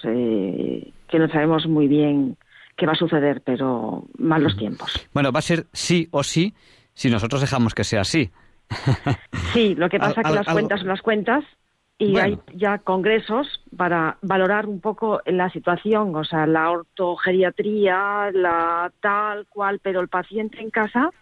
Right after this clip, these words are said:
Speaker 1: el paciente crónico, el paciente dependiente en casa es muy
Speaker 2: <laughs>
Speaker 1: costoso y la administración no sabe hacerse cargo de esa situación
Speaker 2: Esto
Speaker 1: del paciente,
Speaker 2: Mm.
Speaker 1: por ejemplo, en Galicia, que está alejado en una aldea,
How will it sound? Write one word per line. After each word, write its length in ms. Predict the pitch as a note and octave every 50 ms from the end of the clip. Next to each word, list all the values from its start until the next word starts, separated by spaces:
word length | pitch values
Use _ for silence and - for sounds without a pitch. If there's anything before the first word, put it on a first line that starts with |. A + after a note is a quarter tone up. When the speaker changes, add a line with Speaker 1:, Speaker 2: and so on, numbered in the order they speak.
| _ _ _ -
Speaker 1:
el 120 | - E3+
paciente 640 | - - F3+ E3+ - F#3+ G3 F#3 F#3 E3+ G#3 G3+ G3 F#3+
crónico, 460 | - G3+ G#3 G#3+ G#3 G3 - - F3+
el 60 | E3
paciente 480 | - D#3+ - D#3+ F3+ F3 F#3 E3 A3 G3+
dependiente 560 | F#3 F3+ - F#3 F3 F3+ G3 G3 F#3 D#3+ G3
en 100 | F#3 F3+
casa 380 | E3+ F#3+ F3+ F3+ G3+ G#3 A3+ - - - - - - -
es 160 | D#3+ E3+ E3+
muy 180 | E3+ F#3 G3 F#3+
Speaker 2:
<laughs> 0 |
Speaker 1:
costoso 540 | - G3 F#3+ - - G3+ F#3 F#3 - A#3
y 40 | G#3+
la 80 | F#3 E3+
administración 460 | E3+ E3 D#3+ - F3 E3 F#3+ F#3 F#3+
no 60 | F#3
sabe 260 | F3+ F#3 E3 G3 G3
hacerse 380 | F3 E3 - F3+ D#3+ - F#3 E3
cargo 440 | - F3+ F#3+ G3+ G3+ F3 F3 D#3+ - - - _ _ _ _
de 140 | E3 F#3+ F3+
esa 120 | F3+ F#3
situación 420 | E3+ - F3 F3 E3 - G#3 A3
Speaker 2:
Esto 160 | G#3+ G3+ F#3 E3
Speaker 1:
del 80 | E3 D#3
paciente, 580 | D#3+ D3 - E3+ F3+ F#3 F3 D3+ G3+ F#3+ F3
Speaker 2:
Mm. 40 | F3
Speaker 1:
por 100 | - -
ejemplo, 200 | D#3+ E3 F3+ F#3
en 60 | F#3 F3
Galicia, 520 | F3+ F#3+ A3+ A#3 - F#3+ F#3 G#3 D4 D4+ - - - - _ _ _
que 80 | - F#3
está 160 | E3+ - F3+
alejado 420 | E3 E3 E3+ F3+ F#3+ G3+ G#3+ G#3 F#3+
en 40 | F#3
una 140 | F#3 F#3
aldea, 400 | F3 F#3 F3 G3+ G3+ G3+ A3 B3+